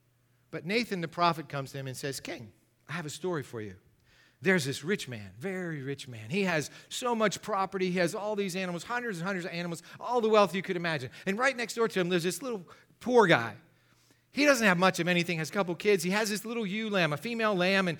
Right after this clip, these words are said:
you know, the kids love the lamb. And this guy, he loves his little lamb so much he even holds it, you know, a-, at night."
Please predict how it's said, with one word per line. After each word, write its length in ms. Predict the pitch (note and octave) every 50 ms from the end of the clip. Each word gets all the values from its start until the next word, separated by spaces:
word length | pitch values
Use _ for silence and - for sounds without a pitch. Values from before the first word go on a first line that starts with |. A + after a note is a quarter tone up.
| - - -
you 100 | F#3 G3+
know, 160 | G3 G3+ G3+
the 100 | F3+ F3
kids 300 | F3 - A#3+ B3+ G#3 F3+
love 200 | G#3 A3 G#3+ F#3+
the 80 | F#3+ F#3+
lamb. 320 | F#3+ G3+ G#3 G3+ G3+ F#3
And 100 | D#3 D3+
this 160 | D#3+ F#3 -
guy, 180 | - A#3+ G#3 G#3
he 140 | G3 A#3+ A#3+
loves 220 | A#3+ C4 C4 G3+
his 160 | A3+ G#3+ E3
little 200 | G3 G#3+ G3+ G3
lamb 200 | G3 G#3+ G#3+ G3+
so 100 | - G3+
much 140 | G3+ G3 -
he 80 | G#3 G#3
even 180 | G#3 G3 F#3 - - - -
holds 300 | - G#3+ A#3+ A#3+ G#3+ F3
it, 220 | G3+ G3+ F#3 F3+ -
you 140 | F#3 F#3
know, 200 | F#3 F3+ F#3 F3+ - - - - _ _
a-, 180 | - G3+ F3 F#3
at 80 | F#3+ F#3
night." 380 | F3+ F#3+ F#3+ G3+ G#3 G#3 F#3+